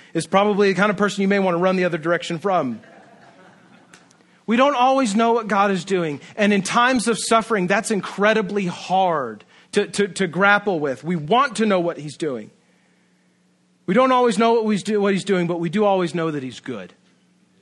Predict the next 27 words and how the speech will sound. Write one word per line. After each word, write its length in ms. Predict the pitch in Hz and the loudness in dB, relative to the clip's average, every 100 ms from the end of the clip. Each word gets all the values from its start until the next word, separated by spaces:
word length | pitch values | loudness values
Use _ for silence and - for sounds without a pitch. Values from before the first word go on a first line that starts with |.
| _ _ 165 160 _ _ _ _ _ _ _ _ _ _ _ - _ _ _ _ | _ _ -20 -20 _ _ _ _ _ _ _ _ _ _ _ -20 _ _ _ _
We 80 | 147 | -4
do 220 | 180 233 | 2 4
always 320 | 220 202 190 | 4 2 0
know 200 | 185 180 | 0 0
that 120 | 160 | -2
he's 180 | 160 139 | -6 -8
sovereign. 520 | - 165 151 156 123 | -2 2 2 0 -4
He's 200 | 120 151 | -8 -6
in 140 | 151 139 | -6 -8
control. 640 | 139 127 - 135 131 120 117 _ _ _ _ _ _ _ _ _ _ _ _ _ _ _ _ _ - | -12 -10 -6 -4 -6 -8 -18 _ _ _ _ _ _ _ _ _ _ _ _ _ _ _ _ _ -6
We 120 | 175 | -4
do 220 | 170 220 | 0 2
always 360 | 220 220 208 165 | 4 4 2 2
know 280 | 196 214 214 | 2 4 2
that 140 | 160 | -2
he 120 | 151 | -4
sees 640 | 147 - 196 196 160 127 - | -6 -2 0 0 -2 -6 -8
and 300 | 165 151 156 | -6 -4 0
knows 500 | 175 196 160 139 175 | 0 0 -2 -4 -8
and 240 | 156 139 | -8 -8
hears 500 | 131 185 202 170 156 | -4 0 2 0 -4
and 220 | - 165 | -8 -4
is 140 | 165 165 | -2 -2
all-powerful 800 | 156 160 - 190 214 180 156 160 | -4 -4 -2 2 2 -2 -6 -6
and 160 | 165 | -4
is 120 | 170 | -4
all-holy. 840 | 170 156 143 180 202 220 208 143 | -4 -4 -4 -2 0 0 -4 -8